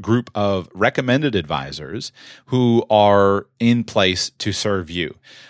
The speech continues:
Uh, if you're interested on details of that, please listen to episode two hundred and forty-eight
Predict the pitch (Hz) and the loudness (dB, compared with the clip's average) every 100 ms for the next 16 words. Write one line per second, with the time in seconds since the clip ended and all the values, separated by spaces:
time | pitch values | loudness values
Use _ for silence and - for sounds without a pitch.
0 | _ 82 - - 127 160 - - 165 127 | _ -12 -8 -2 0 2 0 0 0 2
1 | 113 110 95 90 95 - 139 135 113 107 | 2 2 -2 0 -4 -2 -2 0 -2 0
2 | 113 107 - - 87 - 131 127 123 - | -2 -4 -6 -8 -8 -4 -4 0 0 -2
3 | - 92 - 117 113 - - 120 196 | -10 -12 -2 0 2 0 0 0 0